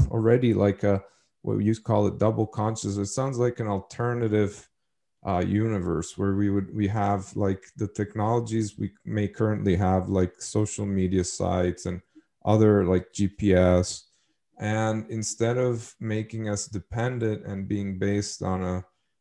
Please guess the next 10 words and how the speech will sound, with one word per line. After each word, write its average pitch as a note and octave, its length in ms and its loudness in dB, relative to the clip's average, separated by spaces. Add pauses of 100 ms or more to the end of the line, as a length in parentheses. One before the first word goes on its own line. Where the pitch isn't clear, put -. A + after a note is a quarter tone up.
(180)
uh, E2 260 -2
a F2+ 240 -6
business A2 480 -2
model, F#2 460 0
which, - 520 -4
uh, F#2 220 -2
Shoshana F#2+ 920 -2
Zuboff G2 680 2
called, F#2+ 400 2
uh, F#2 220 0